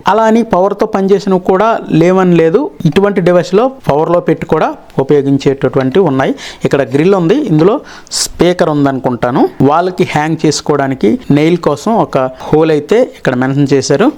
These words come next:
ఇది దీని యొక్క ఫిజికల్ ఓవర్‌వ్యూ. ఓకే, మనకి ఇక్కడ వైర్ కనెక్ట్ చేసి ఒక చిన్న బాక్స్లో ఇచ్చారు కదా, ఇది కూడా చూసేద్దాం.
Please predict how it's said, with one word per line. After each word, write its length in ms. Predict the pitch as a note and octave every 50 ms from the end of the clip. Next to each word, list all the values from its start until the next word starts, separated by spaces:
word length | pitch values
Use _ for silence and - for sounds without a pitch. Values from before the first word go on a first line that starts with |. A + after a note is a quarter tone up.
| - C#3+
ఇది 260 | D3+ D#3 G#3 A3+ - -
దీని 380 | F3+ C#3+ C3+ C3 D3 D3+ D#3 D#3
యొక్క 520 | D3+ D3 C#3+ C#3+ - - F#3 F#3+ G3+ - - - - - _ - -
ఫిజికల్ 600 | - - - C#3 C3+ D3+ D#3+ - F3+ F3+ G3 G#3+
ఓవర్‌వ్యూ. 540 | F#3+ D#3 C#3 C3+ C3+ C3+ C3 C#3 F3+ B3+ D#4+ - - - -
ఓకే, 260 | - - G#3+ A3 - -
మనకి 220 | F3+ E3 D#3+ D3
ఇక్కడ 440 | D#3+ D3 - D#3 D3 D3 D3+ D3+ D3+ C#3+ C3 C3+ D3+ - - -
వైర్ 200 | D3+ E3+ F#3+ F#3+
కనెక్ట్ 360 | - F3+ E3+ E3 E3 - -
చేసి 380 | D#3 - - A3 B3 D4 - - - - - - -
ఒక 140 | C3+ -
చిన్న 240 | - - - D#3+ D#3
బాక్స్లో 440 | C#3+ C3+ C#3+ D#3 D#3+ - - - D#3
ఇచ్చారు 320 | C#3+ C3+ - - C#3+ C3+
కదా, 260 | B2+ C3+ C#3+ G3+ C4+ C#4+ - - - - - - - - - - - - - - - -
ఇది 220 | - C3 B2+ C#3+ D3
కూడా 280 | - - C#3+ C#3+ D#3 D3 -
చూసేద్దాం. 580 | - C3 C3+ C3+ - C3+ B2 A#2 A#2 E3 A3+ C#4